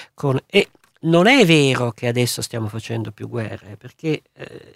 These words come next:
io ci tengo molto a, a, a, a, a questo elenco, eh, lo leggo in,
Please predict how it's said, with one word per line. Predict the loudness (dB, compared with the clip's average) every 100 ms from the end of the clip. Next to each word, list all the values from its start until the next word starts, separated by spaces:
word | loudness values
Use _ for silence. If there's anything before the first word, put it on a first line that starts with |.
| _
io | -12 -12 _ _ -20
ci | -18
tengo | -12 -10 -6
molto | -2 0 -2 -4 -10 -10 _ _ _ _ _ _
a, | -6 -4 -4
a, | -6 -10 -10 -10
a, | -14 -14 -12
a, | -12 -10 -10 -16 _ _ _
a | _ -16
questo | -6 -6 0
elenco, | 4 4 4 0 0 -2 -4 _ _ _ _ _ -4
eh, | 0 0 0 -4 -10 -20 _ _ _ _ _
lo | -6 0 2
leggo | 2 2 0
in, | 0